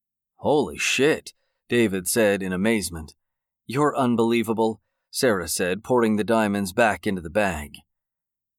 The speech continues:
"Come on, Sarah," Jake said softly. "Now is not the time for this." "Fuck you," Sarah said, standing up and slamming the bag into Jake's chest. "When isn't it the time? You are a fuck up twenty-four seven."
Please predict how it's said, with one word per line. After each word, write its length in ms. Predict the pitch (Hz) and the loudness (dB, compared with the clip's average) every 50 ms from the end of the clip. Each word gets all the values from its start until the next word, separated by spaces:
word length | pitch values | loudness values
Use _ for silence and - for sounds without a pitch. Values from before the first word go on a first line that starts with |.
| _ _ _ _ _ | _ _ _ _ _
"Come 260 | - - - 104 98 | -14 -6 -4 -2 0
on, 320 | 104 107 117 120 123 120 113 | 2 4 4 4 4 2 2
Sarah," 520 | - - 120 113 110 113 117 113 107 87 - _ _ _ _ _ | 0 2 2 4 4 4 4 4 2 0 -4 _ _ _ _ _
Jake 300 | - - 113 98 85 - - | -2 0 0 0 0 -2 -4
said 260 | - 104 90 82 - | -2 -2 -2 -2 -4
softly. 580 | - - 98 87 80 - - 80 73 71 71 _ _ _ _ _ _ _ _ | -4 -2 -2 -2 -4 -6 -10 -12 -14 -14 -14 _ _ _ _ _ _ _ _
"Now 280 | - 92 98 113 127 120 | -6 -2 0 0 0 0
is 140 | 104 92 98 | -2 -4 -2
not 220 | 104 107 123 135 | 0 0 0 0
the 100 | - 147 | -2 -4
time 320 | - - 147 147 147 147 123 | 0 2 2 4 4 2 2
for 120 | 131 131 | 2 2
this." 420 | 117 123 120 113 110 - - - - _ _ _ _ _ _ _ _ _ _ _ _ | 4 4 2 2 2 0 -2 -4 -6 _ _ _ _ _ _ _ _ _ _ _ _
"Fuck 420 | - - - 190 180 - - - | -12 -2 2 2 2 2 0 -2
you," 380 | 139 139 139 143 131 101 82 - _ _ _ _ _ - | 2 2 4 4 2 0 -2 -6 _ _ _ _ _ -10
Sarah 380 | - - 135 123 101 90 85 | -4 0 2 2 2 2 0
said, 320 | - - - 95 87 90 - | -4 -2 -2 -2 -2 -2 -4
standing 440 | - - 135 127 117 110 110 110 113 | -2 0 2 2 4 4 2 2 2
up 200 | 110 107 101 - | 2 0 0 -2
and 140 | 95 90 | -4 -2
slamming 400 | - - - 120 113 107 104 98 | -2 0 2 2 2 2 0 0
the 80 | 95 92 | -2 0
bag 360 | 85 113 110 104 101 104 95 | 2 2 2 2 2 0 -2
into 160 | 101 92 87 | -2 -4 -4
Jake's 360 | 78 - 117 110 98 - - - | -4 0 0 0 0 0 -4 -4
chest. 520 | - 123 113 98 85 - - - - - _ _ _ _ _ _ _ _ _ - | 0 0 0 0 0 -4 -6 -8 -8 -12 _ _ _ _ _ _ _ _ _ 0
"When 220 | 139 147 165 185 180 | 2 4 4 4 4
isn't 280 | 165 160 139 151 131 | 4 4 4 4 2
it 100 | 120 104 | 2 2
the 60 | - 117 | -2 -4
time? 440 | - - 120 107 107 104 101 85 - _ _ _ _ _ _ | -2 0 0 2 2 0 -2 -6 -10 _ _ _ _ _ _
You 200 | - 143 190 208 | -4 0 2 4
are 120 | 196 135 101 | 4 4 2
a 60 | 98 | 0
fuck 360 | - - - 180 170 - - | -2 0 2 2 2 4 2
up 180 | 170 180 - - | 2 2 2 0
twenty-four 600 | - - 165 165 175 190 185 - 170 160 160 160 | -4 0 2 2 2 2 0 2 2 2 2 2
seven." 460 | - - 160 131 117 120 113 107 | 4 4 4 4 4 2 -2 -2